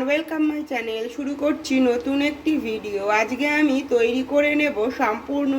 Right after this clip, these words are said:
ইউনিক একটি রেসিপি, যেটা কিনা তৈরি হবে ইলিশ মাছের মাথা আর মুসুর ডাল দিয়ে তৈরি। সকলেই শেষ পর্যন্ত ভিডিওটি দেখো, আশা করি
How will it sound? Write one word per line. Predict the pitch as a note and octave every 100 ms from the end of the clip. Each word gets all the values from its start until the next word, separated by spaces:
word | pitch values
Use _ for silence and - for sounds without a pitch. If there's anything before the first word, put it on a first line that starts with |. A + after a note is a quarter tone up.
| C4 A#3+
ইউনিক | C4 C#4+ C#4+ D4+
একটি | - D#4 C4
রেসিপি, | G3 - A3 - G3+ - - - - - G#3+
যেটা | C4+ C#4+ D4+
কিনা | D#4+ D#4+ D#4+ B3+
তৈরি | A#3+ A#3+ C#4+ D4+
হবে | D4+ C#4+ C#4+ A#3+
ইলিশ | A#3+ C4+ -
মাছের | D4+ D4+ D4+ C#4+ B3
মাথা | A3+ - D4+ D#4
আর | D#4+ C#4+
মুসুর | A#3 - D4 B3 D4
ডাল | C#4 D4+ D4+
দিয়ে | D4 C4 - A3
তৈরি। | G3+ G3+ F#3+ F#3+ - - - C#4+
সকলেই | C4+ D#4 D#4+ D#4+ D#4
শেষ | A3 A3 C4
পর্যন্ত | C4+ A#3 D4+ D4+ D#4+ C#4
ভিডিওটি | C#4+ C#4 D4 D4+ D4+ D4 D4+
দেখো, | D4+ D#4 D4+ C4
আশা | D4+ D4+
করি | D4+ C4